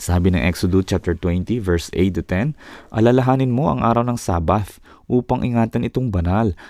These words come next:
Anim na araw na gagawa ka at gawin ang lahat ng iyong gawain, ngunit ang ikapitong araw ay Sabbath sa Panginoon mong Diyos." So, ito, kaibigan, ang isa sa mga pagkakakilanlan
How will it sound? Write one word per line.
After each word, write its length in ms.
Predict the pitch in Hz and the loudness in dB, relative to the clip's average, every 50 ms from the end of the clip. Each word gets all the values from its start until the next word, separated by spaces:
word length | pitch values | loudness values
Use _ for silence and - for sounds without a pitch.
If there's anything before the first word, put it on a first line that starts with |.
| - _ _ - | -20 _ _ -2
Anim 320 | 82 85 90 101 110 113 | 0 2 2 2 2 0
na 160 | 117 95 98 | 0 0 0
araw 160 | 110 117 123 120 | 0 0 0 0
na 160 | 120 117 107 | 0 0 2
gagawa 480 | 117 113 120 113 113 117 127 170 196 | 2 2 2 4 2 2 4 2 0
ka 240 | - - 123 143 151 - - - - - - - | -2 -2 -4 -4 -4 -8 -14 -20 -20 -20 -10 -4
at 160 | 101 101 85 92 | -4 -2 0 2
gawin 240 | 95 92 92 104 110 | 2 4 4 4 2
ang 80 | 107 104 | 2 2
lahat 160 | 107 107 - | 0 0 0
ng 160 | 110 113 110 | 0 -2 0
iyong 160 | 113 120 120 | 0 0 0
gawain, 480 | 113 113 113 127 156 185 139 131 139 143 - - - _ _ _ | 2 2 2 2 2 0 0 -2 -4 -6 -10 -16 -20 _ _ _
ngunit 560 | 92 92 92 95 98 101 107 107 107 107 - - _ | 0 2 2 4 4 4 4 2 2 0 0 -4 _
ang 160 | 110 104 104 98 - | -2 0 0 -2 -2
ikapitong 640 | 98 101 - 113 110 - - 110 - - 110 104 - - | -4 -2 0 0 0 2 0 0 0 0 -2 -2 -2 0
araw 480 | 101 98 101 101 104 107 110 131 156 160 - 113 | 0 2 2 2 2 2 2 2 2 0 0 0
ay 80 | 117 | -2
Sabbath 800 | 113 107 - - 135 127 123 123 120 107 98 120 143 175 196 - - - - | -2 -4 -4 -4 -2 0 0 0 0 0 -2 -2 -2 -2 -4 -6 -8 -8 -8
sa 80 | 117 - | -8 -4
Panginoon 500 | - 117 113 113 110 113 107 - 113 117 117 | -4 -2 -2 0 0 0 -2 -2 -2 -2 -2
mong 240 | 110 98 90 82 82 | -4 -4 -4 -4 -4
Diyos." 560 | - 85 85 95 107 110 104 - - - - - - - - - - - _ | -4 -4 -2 -2 -2 -4 -6 -8 -14 -16 -18 -18 -20 -20 -20 -20 -20 -20 _
So, 240 | - - 98 90 - | -10 -6 -6 -4 -4
ito, 240 | 90 87 - 139 - | -4 -4 -4 -4 -2
kaibigan, 560 | 139 131 123 123 127 127 117 113 135 156 160 | -2 -2 0 0 0 0 0 0 0 -2 0
ang 160 | 160 139 123 117 - | -2 -4 -6 -4 -4
isa 380 | 117 - - - - 208 202 185 | -6 -6 -6 -6 -2 -2 -2 -2
sa 160 | - - 160 | -2 -4 -4
mga 400 | 143 143 147 147 147 143 139 135 127 - - - - - - - - - | -2 -2 -4 -4 -4 -2 -2 -4 -4 -8 -16 -20 -20 -20 -20 -20 -8 -8
pagkakakilanlan 1300 | 139 135 - - 143 147 147 - 160 - - 165 165 170 165 160 143 110 104 95 95 101 107 113 120 | -8 -6 -4 -2 -4 -4 -4 -6 -10 -4 -2 0 0 2 0 0 0 2 2 2 2 0 0 -2 -2